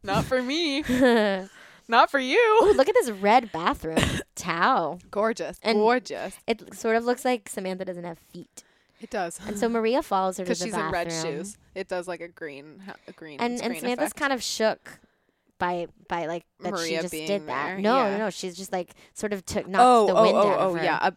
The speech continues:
Speaker 1: that she did that with Big, right. And she's like, "We can get another table." And Maria says, "Oh, I lied."
Speaker 2: "I can't just be your friend."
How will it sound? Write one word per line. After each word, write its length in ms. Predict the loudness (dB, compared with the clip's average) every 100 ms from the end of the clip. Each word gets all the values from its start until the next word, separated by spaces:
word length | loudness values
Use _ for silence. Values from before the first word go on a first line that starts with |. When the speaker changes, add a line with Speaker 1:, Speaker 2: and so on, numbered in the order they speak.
| _
Speaker 1:
that 140 | -6 -6
she 120 | -6
did 120 | -4
that 120 | -4
with 180 | -4 -8
Big, 280 | -8 -8 -6
right. 240 | -6 -6 _ _ -20 _ _ _ _ _ -12
And 100 | -8
she's 140 | -2
like, 160 | -2 -2
"We 100 | -4
can 120 | -6
get 120 | -6
another 260 | -6 -6 -6
table." 680 | -8 -6 -6 -4 -4 -6 -8 _ _ _ -10
And 520 | -6 -6 -6 -8 -16 -12
Maria 240 | -10 -8
says, 220 | -8 -10 -10
"Oh, 100 | -8
I 120 | -8
lied." 480 | -10 -10 -10 -12 -12
Speaker 2:
"I 80 | -12
can't 260 | -8 -6 -6
just 140 | -10
be 80 | -10
your 100 | -12
friend." 360 | -12 -16 -18